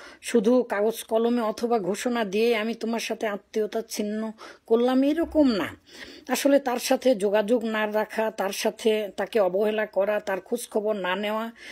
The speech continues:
ইত্যাদিও হতে পারে। এক কথায়, আপনি আত্মীয়তার হক আদায় করলেন না।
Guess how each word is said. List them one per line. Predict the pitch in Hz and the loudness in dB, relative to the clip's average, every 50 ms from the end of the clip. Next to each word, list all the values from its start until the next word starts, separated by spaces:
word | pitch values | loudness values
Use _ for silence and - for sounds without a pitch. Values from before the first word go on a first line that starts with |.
| - - - | -18 -4 0
ইত্যাদিও | 311 302 302 - - 330 320 254 269 285 269 254 220 | 0 0 0 0 0 2 2 2 4 6 6 6 4
হতে | 220 214 - 226 214 | 4 2 0 0 0
পারে। | - 202 185 175 185 | 2 2 2 2 0
এক | 202 240 - - | 0 -2 -4 0
কথায়, | 277 277 277 - 277 285 294 285 | 0 2 2 2 2 0 0 0
আপনি | 226 220 - - 240 254 269 302 | -2 -6 -4 -2 2 2 2 2
আত্মীয়তার | 294 - 214 - _ _ - 254 254 247 247 262 254 226 | 0 -2 -6 -10 _ _ -2 -2 0 0 0 -2 -2 0
হক | 185 208 247 240 - | 0 0 0 0 -2
আদায় | 302 294 285 302 294 | -2 2 2 2 2
করলেন | - - 247 226 208 190 185 170 | 2 0 0 2 2 2 2 0
না। | 160 147 131 110 - _ _ | -2 -4 -8 -10 -12 _ _